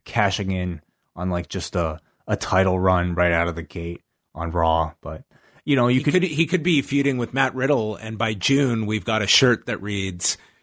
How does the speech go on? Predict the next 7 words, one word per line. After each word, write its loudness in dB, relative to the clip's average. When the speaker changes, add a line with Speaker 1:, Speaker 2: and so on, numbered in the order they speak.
Speaker 1:
<laughs> 0
Speaker 2:
"Killer 2
Kross 2
makes 2
you 0
jump, 2
jump." 0